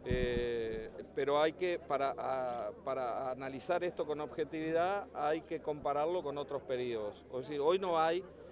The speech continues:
no hay ni, es decir, hay un montón de empresas que han cerrado, pero el número de empresas que cierran no es significativamente distinto al que históricamente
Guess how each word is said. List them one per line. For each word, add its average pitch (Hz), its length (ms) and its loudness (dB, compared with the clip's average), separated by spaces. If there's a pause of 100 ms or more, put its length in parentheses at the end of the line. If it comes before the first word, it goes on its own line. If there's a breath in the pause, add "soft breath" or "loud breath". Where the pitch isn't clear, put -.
(240 loud breath)
no 139 180 0
hay 175 100 2
ni, 170 160 -4
es - 80 -14
decir, 131 340 0
hay 196 100 6
un 202 80 0
montón 180 280 0
de 202 60 -2
empresas 175 320 -2
que 165 140 0
han 160 80 0
cerrado, 165 500 2
pero 151 160 6
el 147 100 2
número 180 340 4
de 156 80 8
empresas 156 400 -4
que 165 140 -2
cierran 185 500 2
no 165 120 0
es 190 80 -2
significativamente 151 1200 -2
distinto 175 680 -4
al 143 200 -2
que 147 120 2
históricamente 180 920 -2